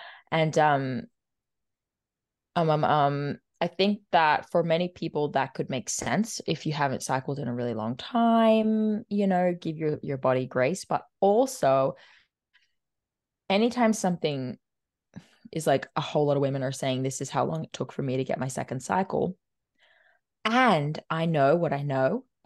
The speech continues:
about the women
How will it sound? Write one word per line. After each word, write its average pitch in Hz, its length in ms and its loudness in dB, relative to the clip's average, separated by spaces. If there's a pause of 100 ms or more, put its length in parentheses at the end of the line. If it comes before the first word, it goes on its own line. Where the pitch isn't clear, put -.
(120)
about 139 600 0 (1160)
the 135 600 4 (240)
women 147 480 -6